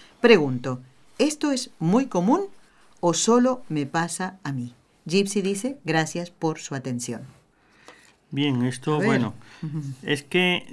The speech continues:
Speaker 2: solamente por pensar en el Señor, tener mucha angustia, eso más bien no parece que sea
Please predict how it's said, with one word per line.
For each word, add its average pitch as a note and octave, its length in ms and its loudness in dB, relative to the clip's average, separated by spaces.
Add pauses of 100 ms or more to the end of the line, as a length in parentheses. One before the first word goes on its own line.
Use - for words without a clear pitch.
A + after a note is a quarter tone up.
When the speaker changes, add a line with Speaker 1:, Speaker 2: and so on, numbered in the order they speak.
Speaker 2:
solamente E3+ 760 -2
por C3 260 -2
pensar C3+ 460 -2
en D3 160 -2
el C3+ 160 0
Señor, C3 540 0
tener A#2+ 760 -4 (480)
mucha A#2+ 1040 -2 (280)
angustia, B2+ 880 0 (520)
eso C3 420 -4
más B2 360 0
bien B2 280 -2
no A#2+ 140 -2
parece A#2 500 -6
que A#2+ 100 -10
sea A2+ 440 -8